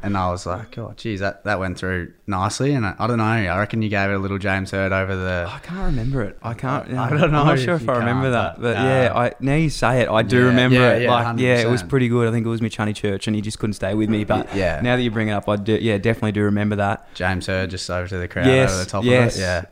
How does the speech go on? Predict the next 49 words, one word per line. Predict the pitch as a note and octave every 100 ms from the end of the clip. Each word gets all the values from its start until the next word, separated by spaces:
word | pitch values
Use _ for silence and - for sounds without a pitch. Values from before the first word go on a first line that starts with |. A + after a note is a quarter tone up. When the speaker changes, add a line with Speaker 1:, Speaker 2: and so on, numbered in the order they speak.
| A2+
Speaker 2:
Uh, | G#2+ G#2 F#2+
Speaker 1:
so. | -
Speaker 2:
thank | C#3 F3
you | C#3
for |
bringing | A#2+ G#2+ G2
that | F#2+
up. | A#2+ - A#2
Speaker 1:
No, | A#2
Speaker 2:
Um, | A2
Speaker 1:
no | G#2+
Speaker 2:
I |
really | A2
Speaker 1:
worries, | A2+ A2
Speaker 2:
didn't | G2+ -
think | G2+
Speaker 1:
yeah. | G2
Speaker 2:
you | A#2+
would, | G#2
but | G2+ G#2 - - -
I | C3+
do | C3+ F3
remember | D3 D3
that, | C#3 A2
uh, | A2+ A2+
so | - C#3
vividly, | A#2+ B2 A#2+ A#2
man, | G#2+ G#2
and | A2+
I | G#2+
remember, | A2+ A#2 A#2 A2 G#2+ - _ _ - -
in | -
all | C3+ A#2+
honesty, | B2 A#2+ G#2+ G#2
we're | G#2
joking | A2+ A#2 A2+
around, | G#2+ G#2+
but | A2+
I |
remember | A#2 C3+
thinking, | B2+ A#2
"Fuck, | G#2 - - C3+ - -
like, | G#2+ G2+ - -
here's | A#2 A#2 B2
this | C#3
kid | - - G#2
who's | G2
come | - A#2+
in. | G2+ F#2 A#2